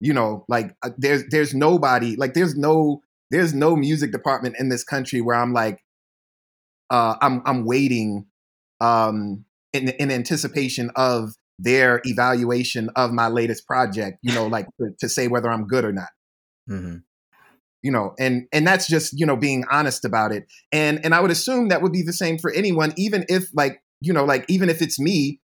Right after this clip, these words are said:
Speaker 1: I don't imagine that my, that, that my opinion holds a whole lot of weight with other people who make rap music necessarily. Um, because, you know, why? I mean, like, I'm over here at U V A just kinda, like, doing this thing,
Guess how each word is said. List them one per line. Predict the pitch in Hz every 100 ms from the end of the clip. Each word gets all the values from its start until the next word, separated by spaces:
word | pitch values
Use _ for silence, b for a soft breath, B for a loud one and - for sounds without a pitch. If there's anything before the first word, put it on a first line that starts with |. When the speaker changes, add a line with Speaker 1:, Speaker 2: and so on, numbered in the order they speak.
| _ _ -
Speaker 1:
I | 170
don't | 220 170
imagine | 156 165 165 156
that | 143
my, | 151 143 113
that, | 139 -
that | 131 123
my | 151 151
opinion | - 165 156 131
holds | 160 160 151
a | 135
whole | 147 139
lot | 131
of | 123
weight | 139 165 -
with | 127
other | 143 131
people | 120 131 123
who | 135 127
make | 123 -
rap | 147 -
music | 117 101 98 - _
necessarily. | 117 117 117 - 113 101 92 85 _ _ _ -
Um, | 135 131 127 120 120 _ _
because, | 151 190 151 - - _ _ _
you | 147
know, | 170 123 135 -
why? | 139 156 95 - _ _ _ _ _
I | 143
mean, | 143 135
like, | 135 143
I'm | 151
over | 151
here | 147 147
at | 139
U | 127 147
V | 139 135
A | 135
just | 135 135
kinda, | 151 131 131
like, | 123
doing | 113 143 135
this | 131 -
thing, | 131 120 123